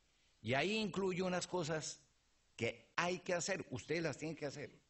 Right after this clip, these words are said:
Hay que re-, volver a recuperar el Pacto Andino. El hecho de que el presidente Chávez hubiera querido destruirlo no quiere decir que nos dejamos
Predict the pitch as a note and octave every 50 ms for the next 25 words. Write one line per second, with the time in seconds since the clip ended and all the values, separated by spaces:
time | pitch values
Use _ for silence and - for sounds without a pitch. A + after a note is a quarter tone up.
0 | _ _ _ _ _ _ _ _ _ _ _ _ _ _ _ _ _ B2+ D3 E3+
1 | D#3 - F#3+ F3+ D3+ D#3 D3+ A#2+ F2 G2+ A2 G2+ F#2 B2 C3+ C3+ C#3 B2+ A2 F2
2 | - G#2 - F2+ F#2+ G#2 G2+ G#2+ G#2 - G#2+ G#2 - F#2+ G2 - - B1 - -
3 | _ _ _ _ _ _ _ _ _ _ _ _ _ _ _ _ _ _ _ _
4 | _ _ - - _ _ _ _ - G#2+ A2 B2+ D#3+ F#3+ F3 - G3 F#3 C3+ B2+
5 | C3+ - A#2 G#2 - - C3 B2+ - D#3+ D#3 - - C#3 C3 A2+ G2+ F2+ - G2
6 | G#2+ A#2+ C3+ C#3+ D#3 D3 - B2+ A#2 A2+ B2 C#3 D3 D3+ D#3 D#3 - - - -
7 | B2 A#2+ - - C3 C3 C#3+ D#3+ D#3 D#3+ D#3+ D3+ C3 - - C3+ C3 B2+ A#2 -
8 | C3+ B2+ A2+ G#2 - - G#2+ - - B2+ A2+ G#2 F#2 E2 D#2 - - - A#2+ B2+
9 | B2+ B2 B2+ A2+ F2+ - -